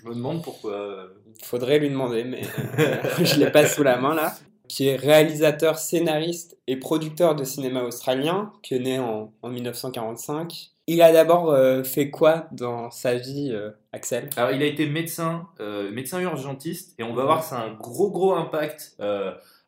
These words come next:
Speaker 1: sur Mad Max et ses suites. Euh, on va l'expliquer un peu au fur et à mesure.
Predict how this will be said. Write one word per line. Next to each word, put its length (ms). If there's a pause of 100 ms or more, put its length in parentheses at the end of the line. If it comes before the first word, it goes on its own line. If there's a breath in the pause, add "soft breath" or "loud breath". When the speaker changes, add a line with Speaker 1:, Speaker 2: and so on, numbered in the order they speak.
Speaker 1:
sur 200
Mad 200
Max 440
et 40
ses 200
suites. 420 (360)
Euh, 160
on 220
va 140
l'expliquer 480
un 100
peu 120
au 100
fur 160
et 100
à 40
mesure. 360